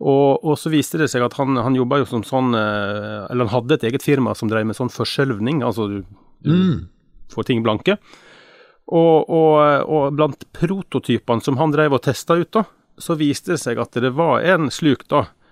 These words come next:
Speaker 1: en sølvblank sl-, sånn skeisluk med røde prikker som var spesielt effektivt. Og den fikk navnet Spesial nummer førti. Og
Speaker 2: Ja.
Speaker 1: det er basically samme sluken som da har vunnet i, i, ja, si hundre år etterpå da.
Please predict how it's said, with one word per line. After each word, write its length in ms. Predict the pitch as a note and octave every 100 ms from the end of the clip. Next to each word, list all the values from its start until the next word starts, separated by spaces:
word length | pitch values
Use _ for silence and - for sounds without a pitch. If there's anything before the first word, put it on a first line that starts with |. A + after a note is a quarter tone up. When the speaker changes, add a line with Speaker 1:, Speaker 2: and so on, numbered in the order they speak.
| _
Speaker 1:
en 120 | C#3
sølvblank 480 | C3+ C#3+ C3 C#3+ C3+
sl-, 180 | - - -
sånn 240 | - C3
skeisluk 480 | - B2 F3 A#3 - _ _ _
med 180 | C3 C3
røde 160 | C3 C#3
prikker 400 | B2+ - F3+ G3
som 180 | - B2+
var 200 | C3+ C3
spesielt 420 | - G#2+ A#2+ A2
effektivt. 640 | - - G#2 G2 F2 _ _ _ _ _ - -
Og 160 | B2+ C3
den 160 | E3+
fikk 220 | D3+ E3+
navnet 340 | D#3 E3 C3 A#2+
Spesial 420 | B2 - C#3 B2+
nummer 220 | A2 G2+
førti. 400 | - - - - - _ _ -
Og 120 | C#3
Speaker 2:
Ja. 80 | G3+
Speaker 1:
det 220 | D#3 D#3
er 80 | D3
basically 560 | C3 D3+ - B2 A2+ A2
samme 420 | - B2+ B2 C3
sluken 480 | - C3+ - G2+ F#2
som 180 | G#2 G#2+
da 100 | G#2+
har 100 | G2+
vunnet 380 | F#2+ G2+ G#2
i, 140 | - F#2+ F#2 F#2 F#2 -
i, 240 | - A2 G2+ G2 G2
ja, 160 | G2
si 180 | G2+ C#3+
hundre 280 | C#3 C#3 C#3
år 140 | C3+ A#2+
etterpå 260 | C#3+ A2+
da. 80 | C3